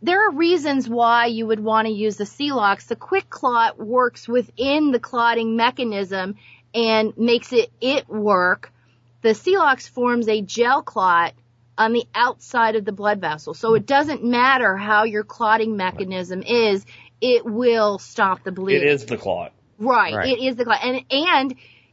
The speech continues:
Speaker 1: because it forms like a jello, jello,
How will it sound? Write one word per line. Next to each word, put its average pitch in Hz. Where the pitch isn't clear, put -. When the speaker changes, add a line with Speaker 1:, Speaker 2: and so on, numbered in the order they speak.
Speaker 1:
because 277
it 220
forms 269
like 226
a 214
jello, 277
jello, 247